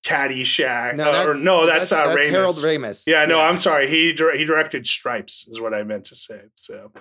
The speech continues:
Speaker 2: Yes.
Speaker 1: um, which, so he, so he had a track record there, Josh.
Speaker 2: Yeah, but, I mean, really on another level, uh, after making this movie. And, uh, you talked about Bill Murray kind of leaving acting. I mean, for him, I think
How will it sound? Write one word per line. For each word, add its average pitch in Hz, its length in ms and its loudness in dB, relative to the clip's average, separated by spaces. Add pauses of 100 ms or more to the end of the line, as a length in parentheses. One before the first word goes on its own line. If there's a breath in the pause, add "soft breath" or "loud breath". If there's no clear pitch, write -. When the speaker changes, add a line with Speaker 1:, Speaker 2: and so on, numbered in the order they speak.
Speaker 2:
Yes. 131 300 -6
Speaker 1:
um, 110 680 -4
which, 110 300 -8
so 139 180 0
he, 208 280 0
so 196 200 -2
he 185 140 0
had 208 120 0
a 156 40 -4
track 117 340 -8
record 107 360 -14
there, 98 180 -16
Josh. 104 300 -16
Speaker 2:
Yeah, 113 340 -4 (160)
but, 180 180 0
I 180 60 2
mean, 180 220 0
really 180 280 2
on 139 220 -2
another 127 360 -4
level, 98 540 -10 (140)
uh, 98 440 -8
after 110 300 -10
making 101 360 -10
this 92 200 -14
movie. 95 500 -12 (420)
And, 110 480 -8 (100)
uh, 110 400 -4 (120)
you 180 140 -6
talked 190 200 2
about 147 200 0
Bill 139 140 0
Murray 190 640 2 (400)
kind 143 180 -4
of 107 100 -10 (220)
leaving 175 460 -2
acting. 139 480 -4
I 139 80 -4
mean, 143 160 -6
for 156 160 -4
him, 220 200 -2
I 147 120 0
think 139 320 -8